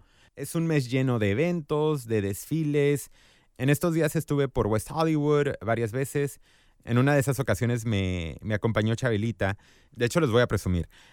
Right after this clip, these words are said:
Chabelita fue invitada a la grabación del nuevo disco de Mon Laferte, que está buenísimo. Y Chabelita me invitó a mí.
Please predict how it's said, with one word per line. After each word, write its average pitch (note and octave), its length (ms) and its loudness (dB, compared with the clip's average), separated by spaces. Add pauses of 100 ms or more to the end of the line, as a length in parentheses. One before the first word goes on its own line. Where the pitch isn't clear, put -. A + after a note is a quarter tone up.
(180)
Chabelita C3+ 480 4
fue D3+ 140 4
invitada A#2 680 2
a G2 160 -2
la F#2+ 120 0
grabación F#2 520 -4
del A#2 120 -2
nuevo G#2+ 200 2
disco G#2 260 -4
de G#2 60 -2
Mon F2 180 -2
Laferte, F2+ 460 -8
que - 100 -12
está F2+ 360 -6
buenísimo. F2+ 960 -2 (300)
Y G2+ 80 -12
Chabelita G2 400 -2
me A2+ 100 -4
invitó E2+ 540 -6
a A#2 100 -4
mí. G3 220 -4